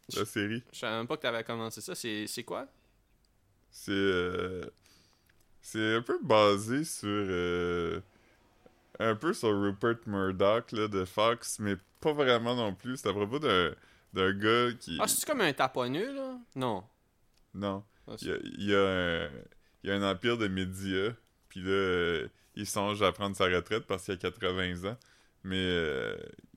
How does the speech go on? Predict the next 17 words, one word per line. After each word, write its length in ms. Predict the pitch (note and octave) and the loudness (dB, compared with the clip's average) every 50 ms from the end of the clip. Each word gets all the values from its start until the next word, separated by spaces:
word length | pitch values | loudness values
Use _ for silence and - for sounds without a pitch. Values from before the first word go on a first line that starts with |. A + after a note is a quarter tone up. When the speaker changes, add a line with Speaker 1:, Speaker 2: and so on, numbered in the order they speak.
| _ - - | _ -20 -20
Speaker 1:
c'est 260 | - - - G2+ E2+ | -18 -10 -8 -4 0
comme 340 | - F#2+ F2 F2 E2 D2+ D#2 D2+ - _ - | 0 0 0 0 -4 -8 -10 -14 -16 _ -6
les 160 | F#2 F#2+ F#2 | -4 -4 -2
conflits 520 | - G#2+ G2 F#2+ F2+ - - A2 A2 A2 G#2 | 0 0 0 0 -2 -4 -6 -4 -2 0 2
entre 180 | F#2+ F#2 - | 0 0 0
ses 200 | - G#2 F#2+ F2+ F#2 | -2 -4 -2 0 0
enfants 480 | F2 E2 E2 - G#2 G2+ G2+ G2+ G2 F#2+ | 0 0 0 0 -2 0 0 -2 -4 -4
pour 160 | - G2 F2+ | -4 -6 -4
savoir 320 | - F2+ E2+ F2 F2+ F#2 F#2 | -2 -2 0 0 0 0 -2
qui 140 | - - | -4 -6
va 100 | G2+ F#2+ | -6 -6
prendre 220 | F2+ F#2+ G2 G2 F#2+ | -4 -4 -4 -2 -2
le 80 | F#2+ F#2 | -4 -4
pouvoir, 480 | F#2+ - - G2 F#2+ F#2+ F#2+ F#2 F#2+ | -6 -10 -14 -8 -6 -4 -2 -2 -4
puis 120 | - - - | -6 -10 -12
tout 80 | - F#2 - | -14 -12 -10
ça. 120 | - | -8